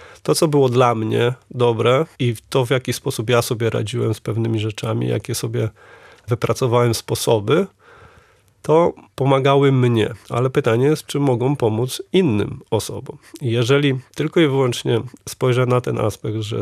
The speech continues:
to mi funkcjonowało, to, e, zdawało egzamin, to mi pomagało w danych, e, sytuacjach, to tobie też to powinno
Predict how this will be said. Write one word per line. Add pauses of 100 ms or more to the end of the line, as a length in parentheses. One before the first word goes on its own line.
(120)
to
mi
funkcjonowało,
to, (160)
e,
zdawało (680)
egzamin,
to
mi
pomagało
w
danych, (260)
e,
sytuacjach,
to
tobie
też
to
powinno